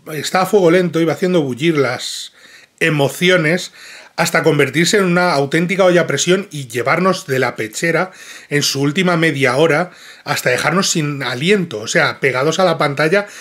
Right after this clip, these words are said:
diciendo, "Por favor, dame un respiro, que me, que me muero, que me ahogo, que, que esto no puede ser". Es una apisonadora en ese sentido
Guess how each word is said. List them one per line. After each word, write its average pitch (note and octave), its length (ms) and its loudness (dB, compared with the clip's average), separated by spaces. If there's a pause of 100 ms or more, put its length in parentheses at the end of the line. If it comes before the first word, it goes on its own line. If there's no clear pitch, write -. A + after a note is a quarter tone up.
(200)
diciendo, C3+ 320 -2
"Por B2 120 0
favor, C#3 200 2
dame C#3+ 180 2
un D3 100 0
respiro, E3+ 520 0
que B2 120 -6
me, G2+ 460 -12
que G2+ 140 -16
me F2 140 -16
muero, C3+ 380 0 (500)
que A2+ 100 -6
me G#2+ 180 -6
ahogo, C#3+ 420 0
que, B2 220 -6
que A#2+ 120 -8
esto C3+ 240 -4
no D3 100 0
puede C#3 240 2
ser". F#3 320 -2 (1120)
Es F3 220 0
una F#3 360 2
apisonadora D3+ 960 2
en B2+ 80 -2
ese C#3+ 200 -2
sentido B2+ 560 -6